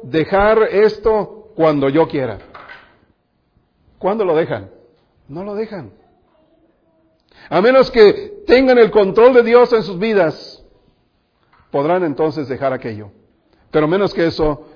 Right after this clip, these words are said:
no es posible. Sansón, no solamente lo capturaron, dice el versículo veintiocho, veintiuno, que los filisteos lo capturaron y le sacaron los ojos.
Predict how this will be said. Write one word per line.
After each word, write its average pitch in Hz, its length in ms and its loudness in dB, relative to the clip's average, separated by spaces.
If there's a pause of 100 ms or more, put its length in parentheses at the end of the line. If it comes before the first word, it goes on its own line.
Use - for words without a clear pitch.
no 127 240 -2
es 123 120 -6
posible. 120 440 -6
Sansón, 240 500 4 (640)
no 214 220 0
solamente 226 440 2
lo 196 120 2
capturaron, 180 760 2 (380)
dice 202 240 0
el 226 80 4
versículo 214 420 2
veintiocho, 196 480 -4
veintiuno, 175 880 -2 (280)
que 196 100 0
los 185 140 2
filisteos 190 460 2
lo 208 100 2
capturaron 208 800 2 (180)
y 247 220 0
le 233 200 6
sacaron 262 640 4
los 254 200 6
ojos. - 720 2